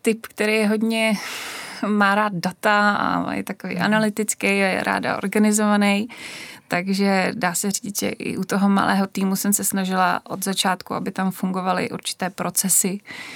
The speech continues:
Speaker 1: a určitá pravidla. Teď už to vnímám opravdu jako asi tu firemní kulturu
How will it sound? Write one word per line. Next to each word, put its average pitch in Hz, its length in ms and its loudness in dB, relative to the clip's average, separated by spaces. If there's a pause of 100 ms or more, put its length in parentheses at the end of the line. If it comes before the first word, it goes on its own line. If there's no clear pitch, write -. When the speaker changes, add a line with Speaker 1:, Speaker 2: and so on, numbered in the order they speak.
(540)
Speaker 1:
a 175 960 0
určitá 185 440 -2
pravidla. 185 1080 0 (220)
Teď 196 180 -8
už - 240 -4
to - 160 -6
vnímám 185 560 2
opravdu 190 380 -4
jako - 240 -6
asi - 220 0
tu 202 100 -6
firemní 190 420 -2
kulturu 185 680 -4